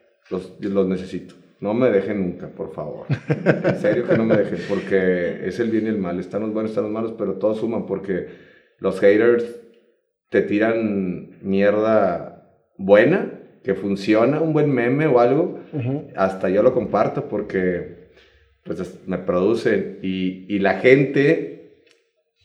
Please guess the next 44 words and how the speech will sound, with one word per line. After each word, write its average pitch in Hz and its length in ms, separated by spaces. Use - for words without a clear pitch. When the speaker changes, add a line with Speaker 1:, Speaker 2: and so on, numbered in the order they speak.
Speaker 1:
que 98 240
no 104 340
le 131 120
gusta 131 320
lo 131 120
que 143 100
hago, 113 440
que 95 100
so-, - 400
que 92 80
puede 101 200
ser 110 180
hater, 117 580
pues 98 200
también 113 920
te - 80
hace 98 180
publicidad. 120 840
O 107 80
sea, 110 240
todo - 200
sirve, 180 400
todo 139 260
suma. 190 360
Yo 139 160
creo 202 180
mucho 202 320
en 196 80
sumar 147 300
y - 20
multiplicar. - 800
Los 101 140
que 110 120
restan 123 280
y 151 40
dividen, 131 280
ahí 131 120
sí, - 240
ahí 113 180
sí, 113 200
ahí 107 100
sí, - 160
bye, 87 280
bye. 78 220